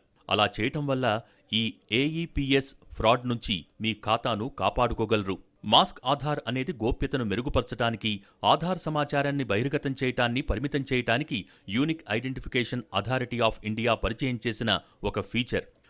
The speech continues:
మాస్క్డ్ ఆధార్లో ఆధార్ నెంబర్లోని నిర్దిష్ట అంకెలు దాచి ఉంచారు. అయితే పేరు,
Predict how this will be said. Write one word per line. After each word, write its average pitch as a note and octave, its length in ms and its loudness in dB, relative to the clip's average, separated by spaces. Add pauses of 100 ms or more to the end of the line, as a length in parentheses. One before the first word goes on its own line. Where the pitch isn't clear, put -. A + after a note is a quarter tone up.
(140)
మాస్క్డ్ A2+ 480 0
ఆధార్లో A#2 560 -4 (120)
ఆధార్ C#3+ 380 0
నెంబర్లోని C3+ 500 -4
నిర్దిష్ట G#2+ 440 -6
అంకెలు B2+ 380 -4
దాచి A2+ 280 -2
ఉంచారు. A2 360 0 (360)
అయితే C#3 360 0 (280)
పేరు, C#3+ 340 4